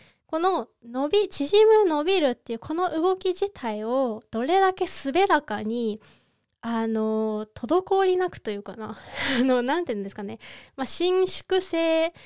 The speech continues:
をどれだけこう滑らかにというか、どれだけ大きな範囲で動かせるかっていうのが、もう私の解釈ですけど、体を動かす、筋肉を使うっていうことで、この、あのー、固めるんじゃなくて、この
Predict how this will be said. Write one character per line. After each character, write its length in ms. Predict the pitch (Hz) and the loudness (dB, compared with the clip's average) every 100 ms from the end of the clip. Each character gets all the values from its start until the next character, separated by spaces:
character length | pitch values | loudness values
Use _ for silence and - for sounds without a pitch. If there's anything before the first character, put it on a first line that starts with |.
| - - _ | -20 -20 _
を 120 | 294 | -2
ど 140 | 254 262 | 2 2
れ 100 | 370 | 4
だ 120 | 392 | 4
け 160 | 392 | 2
こ 280 | 381 349 349 | 0 0 0
う 20 | |
滑 320 | 339 - 302 349 | 0 -2 0 2
ら 120 | 294 | 0
か 140 | 220 | -4
に 140 | 202 208 | -8 -10
と 180 | - | -8
い 80 | 208 | -6
う 100 | 202 | -6
か、 260 | 196 - 233 - - - - | -8 -12 -14 -16 -20 -16 -6
ど 120 | 247 | -2
れ 100 | 359 | 0
だ 100 | 381 | 2
け 120 | 349 | 2
大 200 | 359 392 | 4 2
き 120 | 370 | 2
な 100 | 233 | -2
範 360 | 220 240 226 226 | -2 -4 -2 -2
囲 20 | |
で 100 | 208 | -2
動 180 | 214 226 | -4 -6
か 120 | 247 | -8
せ 140 | 226 254 | -6 -6
る 80 | 226 | -6
か 140 | 214 | -8
っ 100 | 214 _ - | -8 _ -10
て 80 | |
い 100 | 220 226 | -6 -4
う 80 | |
の 120 | 214 202 | -6 -6
が、 260 | 254 240 | -4 -4
も 140 | 220 208 | -4 -6
う 20 | |
私 360 | 208 254 - | -6 -6 -4
の 120 | 339 339 | -2 0
解 220 | 349 349 | 2 2
釈 240 | 254 226 | 0 -4
で 100 | 202 | -6
す 120 | 202 | -8
け 120 | - 226 | -8 -6
ど、 160 | 262 | -4
体 440 | - 247 269 277 269 | -4 -2 0 0 -2
を 40 | |
動 340 | - 226 285 | -4 -2 -2
か 200 | 302 339 | 0 -2
す、 160 | - 208 202 | -2 -6 -6
筋 200 | 320 349 | -2 0
肉 340 | 320 240 - | 0 -4 -4
を 80 | 196 | -6
使 440 | - - 254 285 294 | -6 -8 -4 -2 0
う 80 | |
っ 40 | 311 | -4
て 200 | - 208 | -6 -8
い 40 | |
う 60 | 208 | -6
こ 120 | 220 | -8
と 120 | 220 | -8
で、 100 | 214 | -8
こ 140 | 214 226 | -8 -6
の、 180 | 226 - - - - - - | -6 -8 -18 -20 -20 -20 -10
あ 180 | 220 220 | -6 -2
の 600 | 214 208 214 208 208 214 | -2 -2 -2 -2 -4 -6
ー、 40 | _ _ _ _ _ | _ _ _ _ _
固 280 | - - 381 | -10 0 4
め 140 | 403 415 | 6 6
る 140 | 427 | 6
ん 40 | |
じ 80 | 339 | 4
ゃ 40 | 226 | 0
な 120 | 214 | -4
く 120 | - | -10
て、 200 | - 214 | -10 -10
こ 140 | - 220 | -6 -4
の 240 | 208 208 | -4 -4